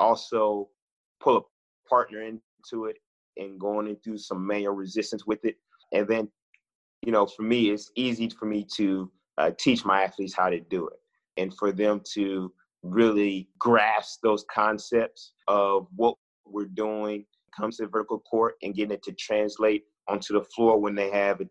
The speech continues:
teammate or an opponent leaning on them, and they are con-, and they are maintaining that space in their environment that they're in and continue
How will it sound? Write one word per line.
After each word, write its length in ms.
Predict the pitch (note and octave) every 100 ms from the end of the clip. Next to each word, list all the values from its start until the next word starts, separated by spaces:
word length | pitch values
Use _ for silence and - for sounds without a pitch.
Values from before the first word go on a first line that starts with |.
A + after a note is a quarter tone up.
| -
teammate 500 | A#2 G#2 G#2 G#2 G2+ _ _ -
or 100 | G2 G2+
an 60 | F#2+
opponent 380 | - A2+ G#2+ G2
leaning 460 | F2 G2+ A2 A2 G#2+
on 220 | A2 G#2+
them, 240 | A2 A2 A2+ _ _ - -
and 120 | F#2 G2+
they 200 | G#2 G2+
are 280 | F#2+ F#2+ F#2
con-, 220 | G#2+ G2+ F#2 _ -
and 140 | G#2 G#2
they 280 | G2+ G2+ G2
are 120 | F#2+ F#2
maintaining 680 | G2 G#2 G2+ - A2 G#2 G2+
that 200 | G#2 -
space 560 | - - G#2+ G#2+ -
in 60 | G2
their 260 | G2+ G2
environment 460 | F#2 F#2 G#2 G#2 F#2
that 120 | G2+ -
they're 240 | G2 G2 G#2
in 120 | A2
and 160 | F#2 F#2+
continue 500 | G2+ F#2+ G#2+ G#2